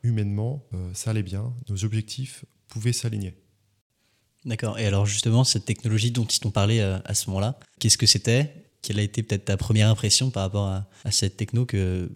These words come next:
Speaker 2: tu découvrais ?
Speaker 1: Bah, au début, je me suis dit, euh, « Ok, euh, ça a l'air très sympa comme technologie, mais j'ai l'impression qu'on n'y sera pas avant cinquante ans. »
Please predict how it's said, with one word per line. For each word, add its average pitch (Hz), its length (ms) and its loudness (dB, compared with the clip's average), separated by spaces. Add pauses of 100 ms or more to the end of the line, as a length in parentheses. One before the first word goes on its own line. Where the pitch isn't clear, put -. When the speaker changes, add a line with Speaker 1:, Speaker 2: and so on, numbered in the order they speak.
(120)
Speaker 2:
tu - 100 -10
découvrais ? 107 380 -2 (920)
Speaker 1:
Bah, - 320 -8
au 107 60 -4
début, 113 160 0
je 135 80 0
me 113 60 4
suis - 180 -2
dit, 117 200 0
euh, « 98 140 -2 (500)
Ok, 90 240 -12
euh, 98 500 -4
ça - 220 -10
a 92 60 -6
l'air 95 180 -8 (160)
très - 140 -8
sympa 117 280 -2
comme 107 160 -4
technologie, 107 480 -2
mais 104 260 0
j'ai 95 140 -4
l'impression 101 420 -4
qu'on 101 260 -6
n'y 98 80 -6
sera - 200 -10
pas 117 100 -6
avant 107 140 -4
cinquante 104 340 -10
ans. » 98 160 -14